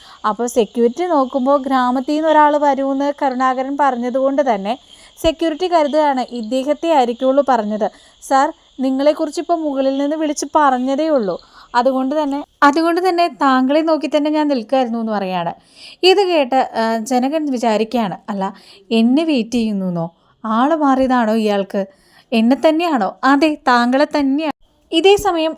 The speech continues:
അടുത്ത ഭാഗത്ത് നമ്മുടെ പാർവതിയെ കാണിക്കുകയാണ്. പാർവതിയാണെങ്കിൽ അടിച്ചു കൂട്ടിക്കൊണ്ടിരിക്കുകയാണ്. അവിടേക്ക് കരുണാകരൻ ചെല്ലുകയാണ് ട്ടോ. അപ്പോൾ ഇതെല്ലാം തന്നെ രുദ്രപ്രതാപനും അതുപോലെ തന്നെ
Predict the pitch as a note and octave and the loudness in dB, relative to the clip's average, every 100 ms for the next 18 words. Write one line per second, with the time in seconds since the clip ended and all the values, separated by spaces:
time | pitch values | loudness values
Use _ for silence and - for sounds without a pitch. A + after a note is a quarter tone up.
0 | - B3+ C4 E4+ E4 C#4+ B3 A#3 A#3 A3+ | -2 -2 2 2 4 4 2 -4 -6 -8
1 | A3 G#3+ G#3+ A3 G3 F#3+ G#3 A3+ C4 C4 | -8 -8 -6 -2 0 0 -2 -4 -2 -2
2 | F#3 F#3+ A#3 G3+ - - F#3+ E3 F3 F#3+ | -4 -4 -4 -4 -6 -12 -6 -4 -4 -6
3 | A3 G3+ G3+ A#3 A3+ - C#4+ A#3 A#3 A#3+ | -6 -4 -2 -2 -2 -4 -4 -2 -2 -4
4 | G#3 G#3 F#3+ F#3+ E3+ - _ _ - - | -2 -2 -2 -4 -4 -8 _ _ -20 0
5 | E4+ F4+ D4 A3+ A3+ A#3 A#3 G#3 G3+ G#3 | 4 4 4 -2 -4 -6 -2 -2 -2 -2
6 | G#3 A#3 A#3+ A3 F3+ G#3 F#3+ F#3 E3 - | -2 -4 -4 -6 -4 -6 -6 -4 -6 -4
7 | - G#3 F#3+ G#3+ G3 A3 A#3 A3 G#3+ A3 | -8 -6 -2 -2 0 -2 0 0 0 0
8 | F3+ A3 A#3 A3+ G#3 G3 G3 A#3+ - _ | 0 -2 0 2 4 4 0 -6 -10 _
9 | - - D4+ D#4 D4 C#4+ C#4+ | -12 0 2 2 2 2 0